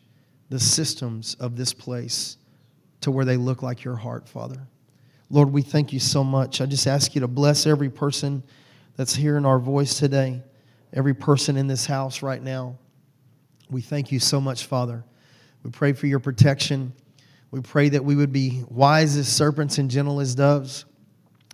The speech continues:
that we would be aware of our enemy and how he attacks, how he wants to dissuade us.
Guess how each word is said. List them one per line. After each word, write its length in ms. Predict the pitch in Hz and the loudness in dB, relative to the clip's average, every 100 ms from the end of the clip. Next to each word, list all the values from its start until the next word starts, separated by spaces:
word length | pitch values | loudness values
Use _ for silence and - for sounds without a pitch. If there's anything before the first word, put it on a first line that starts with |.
| - | -6
that 120 | 135 | 0
we 100 | 143 | 4
would 200 | 160 151 | 6 8
be 100 | 147 | 8
aware 720 | 151 135 135 151 165 170 170 - - _ _ | 6 6 4 4 4 0 -2 -12 -20 _ _
of 140 | 127 127 | -2 4
our 140 | 131 165 | 4 4
enemy 500 | 180 185 185 185 180 - _ _ | 4 4 0 -2 -6 -20 _ _
and 200 | 139 139 | 0 2
how 280 | 131 143 135 | 4 2 2
he 220 | 135 139 | 2 0
attacks, 680 | 120 - 156 147 - - - _ _ _ | 0 -2 -2 -2 -8 -12 -12 _ _ _
how 160 | 143 139 | -4 0
he 140 | 151 | 2
wants 360 | 139 143 147 - | 2 0 0 -2
to 80 | 143 | -4
dissuade 640 | 123 143 135 143 147 147 | -2 -2 -2 -2 0 0
us. 260 | 143 135 | -2 -6